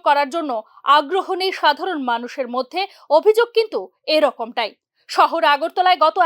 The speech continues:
এক সপ্তাহ সময়ের ব্যবধানে চাঁদার জুলুমের পরপর কয়েকটি মামলা লিপিবদ্ধ হলেও একটি ক্ষেত্রেও নেই গ্রেফতার। স্বাভাবিক কারণেই এই বিষয়ে কিন্তু নেতিবাচক বার্তাই যাচ্ছে সাধারণ মানুষের কাছে।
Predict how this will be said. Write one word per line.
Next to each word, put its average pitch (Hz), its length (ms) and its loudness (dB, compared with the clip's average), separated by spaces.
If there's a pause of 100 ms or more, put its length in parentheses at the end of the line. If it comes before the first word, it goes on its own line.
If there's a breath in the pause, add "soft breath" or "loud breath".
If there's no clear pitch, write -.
এক 370 80 0 (120)
সপ্তাহ 349 340 -2 (160)
সময়ের 311 380 0
ব্যবধানে 294 400 -2 (100)
চাঁদার 330 400 2
জুলুমের 339 340 -4 (340 soft breath)
পরপর 370 420 6 (140)
কয়েকটি 339 340 0 (140)
মামলা 311 300 2 (100)
লিপিবদ্ধ 302 420 -2 (160)
হলেও 330 260 0 (320 loud breath)
একটি 359 240 -4 (100)
ক্ষেত্রেও 415 440 -2
নেই 233 180 -4
গ্রেফতার। 240 360 -4 (340)
স্বাভাবিক 330 500 -2
কারণেই 359 340 0 (260 soft breath)
এই 320 80 0 (140)
বিষয়ে 339 400 2 (120)
কিন্তু 320 220 -4 (120)
নেতিবাচক 415 540 0 (100)
বার্তাই 285 400 0
যাচ্ছে 285 240 -2 (120)
সাধারণ 254 380 -6
মানুষের 202 360 -14
কাছে। 220 200 -6